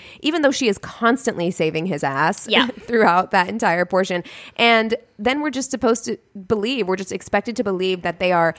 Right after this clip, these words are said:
Speaker 1: so in love that she cannot live without him, just
Speaker 2: And
Speaker 1: immediately.
Speaker 2: I can't remember now the moment that that changes. What makes her change her mind? I don't even know. Was, is it that,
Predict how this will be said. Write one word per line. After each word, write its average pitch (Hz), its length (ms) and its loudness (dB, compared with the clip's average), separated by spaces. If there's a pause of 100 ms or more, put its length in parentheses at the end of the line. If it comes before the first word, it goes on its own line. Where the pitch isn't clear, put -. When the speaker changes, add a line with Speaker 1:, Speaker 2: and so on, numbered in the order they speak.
(180)
Speaker 1:
so 220 320 4
in 254 160 2
love 175 380 2
that 165 120 0
she 190 260 -4
cannot 160 520 -2
live 156 160 -4
without 113 340 -2
him, - 280 -10
just - 200 -2
Speaker 2:
And 359 160 4
Speaker 1:
immediately. 160 800 -4 (140)
Speaker 2:
I 330 80 2
can't 508 400 2
remember 415 340 4
now 196 540 4 (140)
the 214 120 0
moment 240 600 2 (260)
that 240 200 -2
that 220 200 2
changes. 277 500 -2
What 240 220 0
makes 466 240 -2
her 381 100 -2
change 320 360 -2
her 254 100 0
mind? 220 500 0
I 220 80 0
don't 294 200 0
even 262 220 0
know. 285 260 4
Was, 226 160 2
is 254 180 2
it 294 160 -2
that, 240 280 4